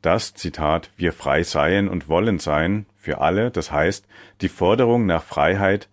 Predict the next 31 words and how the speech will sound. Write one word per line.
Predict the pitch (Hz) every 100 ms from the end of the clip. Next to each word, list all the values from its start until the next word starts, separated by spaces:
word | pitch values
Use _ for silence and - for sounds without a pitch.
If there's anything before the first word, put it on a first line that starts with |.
| _ _ -
aber | 95 113
als | 87 85
Forderung | - 80 78 80 82
nach | 85 92
Rechtsgleichheit. | 95 - - - 69 65 - 64 - _ _ _ _ _ _ _ _ _ _
Es | 98 -
sollen | 95 101 95
Gebote, | 80 85 107 117 120
Gesetze | 110 - 95 101 - 95
geschaffen | 85 - 78 85 90
werden, | 82 85 95
die | 85
für | - 90
alle | 87 113 95
gelten | 78 78 85 92
und | 87
nicht | 82 85 -
nur | 92
für | -
die | 98
Oberschicht | 107 107 87 - 80 -
der | 76
Gesellschaft. | 80 73 69 - 69 - - _ _ _ _ -
Die | -
Gesetze | 92 - 80 - 110
galten | - 78 90 117 101
nämlich | 87 90 95 90
nur | 90 90
für | -
die | 78
Herren, | 67 78 92 104 107